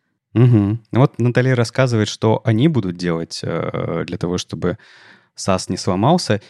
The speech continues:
И мне, если честно, ну ладно, давайте я сначала расскажу, а потом про свое отношение к этому. А, Натали рассказывает, что,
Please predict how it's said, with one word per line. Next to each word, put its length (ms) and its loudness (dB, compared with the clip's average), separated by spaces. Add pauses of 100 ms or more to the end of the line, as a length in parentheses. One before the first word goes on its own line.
(140)
И 120 -2
мне, 280 4
если 460 2
честно, 520 0 (320)
ну 60 4
ладно, 140 2
давайте 280 2
я 60 0
сначала 320 0
расскажу, 460 -2 (100)
а 100 -8
потом 220 0
про 80 -8
свое 220 0
отношение 400 -2
к 80 -16
этому. 500 -10
А, 320 -4
Натали 280 0
рассказывает, 540 0
что, 540 0